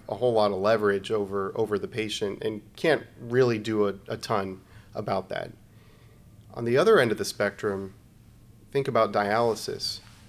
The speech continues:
which is a really interesting opportunity to roll out a value-based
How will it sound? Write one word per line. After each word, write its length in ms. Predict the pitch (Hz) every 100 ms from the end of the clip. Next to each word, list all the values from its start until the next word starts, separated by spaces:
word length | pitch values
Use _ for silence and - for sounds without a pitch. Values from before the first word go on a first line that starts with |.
| - - -
which 300 | 123 113 -
is 500 | 123 110 98 - - - - - - -
a 80 | 120
really 480 | 117 147 170 147 127
interesting 520 | 135 131 - 123 113
opportunity 840 | 107 104 101 117 110 101 98 92 - - - - - - - -
to 500 | 123 113 104 98 98 - - - - - - - - -
roll 300 | 117 117 117
out 300 | 113 110 104
a 140 | 107
value-based 840 | 104 104 101 101 95 101 95 -